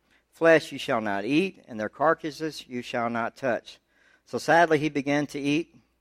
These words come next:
what they call carob pods. And they would have to eat these during times of famine. But the problem is, is, is pigs can actually eat carob pods.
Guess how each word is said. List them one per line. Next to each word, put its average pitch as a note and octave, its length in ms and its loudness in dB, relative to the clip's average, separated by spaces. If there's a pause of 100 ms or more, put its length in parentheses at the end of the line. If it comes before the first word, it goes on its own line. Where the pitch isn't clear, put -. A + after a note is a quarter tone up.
(300)
what B2+ 120 0
they C#3 100 4
call C#3+ 320 6
carob C#3+ 420 2
pods. G2+ 460 2 (960)
And B2 140 0
they C#3 80 6
would D#3 140 8
have E3 220 2
to D#3 100 -6
eat D3+ 280 0
these C#3 460 0 (180)
during C#3+ 580 0 (180)
times C3+ 340 0
of B2 80 -14
famine. C#3 480 -2 (1300)
But C3+ 140 4
the C3 80 -2
problem F3 420 8
is, E3 240 4
is, C3 220 -4 (100)
is B2 400 -2 (720)
pigs G3 380 2
can D3 200 -2
actually C#3 440 0
eat F#3+ 340 -6 (260)
carob B2 320 4
pods. G2+ 460 0